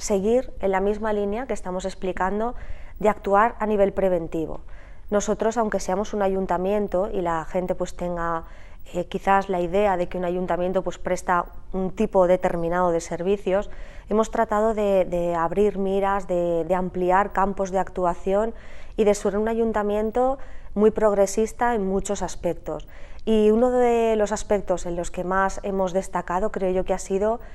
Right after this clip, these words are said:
eh, la, la prevención. Desde Servicios Sociales siempre hemos querido prevenir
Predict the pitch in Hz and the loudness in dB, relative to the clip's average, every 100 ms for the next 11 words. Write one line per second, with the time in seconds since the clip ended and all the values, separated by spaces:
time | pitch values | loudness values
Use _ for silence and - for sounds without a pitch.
0 | - - 208 196 185 175 - 180 175 170 | -10 -4 0 4 4 4 2 -2 0 0
1 | 156 156 175 156 - - - - - 208 | 0 -2 -2 -2 -4 -12 -16 -16 -4 0
2 | 208 202 196 208 233 233 233 247 247 220 | 2 2 2 2 2 0 0 0 2 0
3 | 208 202 196 202 202 196 214 240 - 202 | 0 0 0 0 0 2 2 0 2 4
4 | 185 185 214 285 | 4 4 2 0